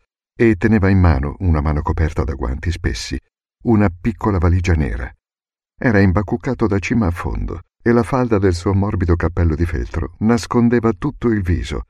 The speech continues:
tranne la punta lucida del suo naso. La neve gli si era accumulata sulle spalle e sul petto, e sulla valigetta si era formato uno spesso strato bianco.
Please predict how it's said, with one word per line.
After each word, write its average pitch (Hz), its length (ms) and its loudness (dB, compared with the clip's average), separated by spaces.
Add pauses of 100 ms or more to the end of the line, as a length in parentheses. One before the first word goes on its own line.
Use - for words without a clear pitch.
(160)
tranne 87 560 4
la 95 180 0
punta 85 320 0
lucida 80 440 -4
del 69 160 -6
suo 73 240 -6
naso. 52 400 -8 (1000)
La 104 140 2
neve 98 340 6
gli 85 140 2
si 87 100 -2
era 85 160 2
accumulata 85 540 2
sulle 78 240 0
spalle 80 400 0
e 64 80 -2
sul - 240 -6
petto, - 460 -6 (340)
e 92 120 -6
sulla 92 200 2
valigetta 85 540 2
si - 120 -4
era 67 120 -4
formato 73 440 -4
uno 73 140 -2
spesso 85 400 -2
strato 76 420 -4
bianco. - 500 -6